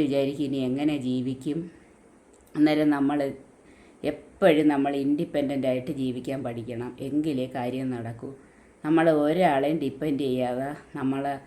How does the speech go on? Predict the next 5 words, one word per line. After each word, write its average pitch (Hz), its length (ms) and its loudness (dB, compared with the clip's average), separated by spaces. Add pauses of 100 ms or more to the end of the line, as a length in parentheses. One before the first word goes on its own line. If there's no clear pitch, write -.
(400)
സാമ്പത്തികമായിട്ട് 151 840 2
ആദ്യം 160 500 0
ചെയ്യേണ്ടുന്നത് 139 640 -2
നമ്മൾ 139 300 -2
സാമ്പത്തികം 147 720 -4